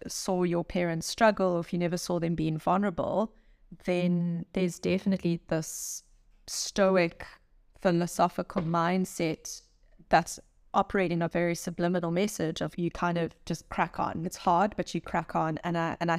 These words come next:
think that creates loneliness because connection is built through vulnerability, or at least honest connection is built through vulnerability. So like you said, people can go to play groups, they can even drop their kids off at school, they can technically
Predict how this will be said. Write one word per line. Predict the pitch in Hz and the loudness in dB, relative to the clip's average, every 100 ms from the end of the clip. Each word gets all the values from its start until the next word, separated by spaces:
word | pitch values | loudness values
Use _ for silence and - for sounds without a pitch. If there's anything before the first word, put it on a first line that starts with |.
| - | 0
think | 190 170 | -4 0
that | 156 - | 0 0
creates | 170 170 - | -2 -2 -2
loneliness | 170 160 165 160 160 | -2 0 0 -2 -4
because | - 175 180 170 - - _ _ - | -4 -4 -2 -2 -4 -14 _ _ -2
connection | 185 170 - - 175 | 2 2 2 0 2
is | 170 | 0
built | - 165 160 - | 0 0 0 -4
through | - 170 | -4 -2
vulnerability, | 156 156 151 156 156 156 - 180 180 180 - | 0 0 0 -2 -2 -2 -4 -6 -6 -8 -2
or | 180 | 0
at | - | 2
least | 185 - - | 0 -2 -2
honest | 202 185 185 - | 2 2 2 -2
connection | 160 147 - - 196 - | -2 -2 -4 -4 -4 -4
is | 175 | -6
built | - 170 - - | -2 -2 -2 -6
through | - 160 | -4 -2
vulnerability. | 160 165 165 160 165 - 151 | 0 0 2 2 0 -2 -4
So | - 180 170 165 - _ - | 0 2 4 2 -6 _ 0
like | 196 196 | 2 2
you | 180 | -2
said, | - 196 170 | 0 0 0
people | - 180 185 | -2 -4 -4
can | 185 | -2
go | 180 | 0
to | 170 | -2
play | 165 202 202 | 0 0 0
groups, | 190 190 - | 0 -2 0
they | 180 | -4
can | 175 180 180 | -2 -2 0
even | 180 180 170 - | 0 0 -2 0
drop | 180 - | -2 0
their | 175 | -2
kids | - 180 | -2 -2
off | 180 - | -2 -4
at | - | -6
school, | - 220 190 | -4 0 0
they | 180 160 | 0 -2
can | 190 165 | -4 -4
technically | - 202 - 196 185 156 165 | -4 -2 -2 -2 0 0 0